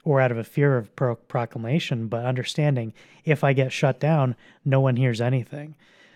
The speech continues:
So there's a time and a place to address things, and I don't, I don't fault people for choosing their battles, but like I said,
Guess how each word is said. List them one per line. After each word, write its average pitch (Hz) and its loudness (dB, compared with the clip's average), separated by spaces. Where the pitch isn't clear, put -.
So 139 2
there's 160 4
a 185 0
time 175 2
and 147 4
a 127 0
place 143 2
to 123 -2
address 117 -4
things, 110 -4
and 131 0
I 151 4
don't, 160 2
I 143 0
don't 170 2
fault 139 -2
people 120 -6
for 123 -2
choosing 131 0
their 104 -6
battles, 110 -6
but 123 -2
like 131 2
I 120 0
said, 104 -8